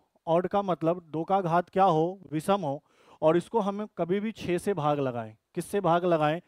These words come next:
छः से, तो हमेशा जो रिमाइंडर आता है, जो शेषफल आता है, वह कितना आता है, दो।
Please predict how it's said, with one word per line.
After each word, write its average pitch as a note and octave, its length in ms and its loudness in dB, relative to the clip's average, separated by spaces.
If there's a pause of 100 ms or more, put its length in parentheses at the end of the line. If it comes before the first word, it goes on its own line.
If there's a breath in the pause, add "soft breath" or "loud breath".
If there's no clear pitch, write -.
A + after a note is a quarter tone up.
(160)
छः F#3+ 200 0
से, D3 240 -4 (320 soft breath)
तो F3+ 60 -4
हमेशा E3+ 480 -2
जो A#3 140 -2
रिमाइंडर G3 440 0
आता E3+ 340 4
है, D3+ 160 4 (280 soft breath)
जो E3 100 -10
शेषफल F3+ 480 -4
आता E3 280 2
है, D3 80 2
वह D#3+ 160 -6
कितना F3+ 300 -4
आता D#3 280 0
है, C#3+ 180 0 (180)
दो। A2 240 -16